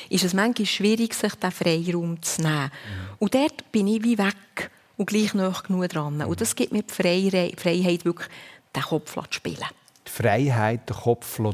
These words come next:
Speaker 2: spielen. Auch
Speaker 1: Ja.
Speaker 2: beim Dani Eckmann gibt's so ein Kämmerli. Äh, ich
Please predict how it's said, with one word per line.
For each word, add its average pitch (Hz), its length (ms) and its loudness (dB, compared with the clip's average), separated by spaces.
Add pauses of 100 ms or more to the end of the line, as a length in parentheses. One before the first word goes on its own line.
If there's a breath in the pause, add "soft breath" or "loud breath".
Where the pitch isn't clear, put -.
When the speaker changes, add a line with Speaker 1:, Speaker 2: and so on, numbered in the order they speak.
Speaker 2:
spielen. 131 540 0
Auch 117 100 2
Speaker 1:
Ja. - 40 2
Speaker 2:
beim 104 260 -2
Dani 113 280 0
Eckmann 151 560 -2
gibt's 147 220 -6
so 151 200 -4
ein 147 180 -2
Kämmerli. 151 800 0 (400 loud breath)
Äh, 120 220 8 (160)
ich 120 80 -6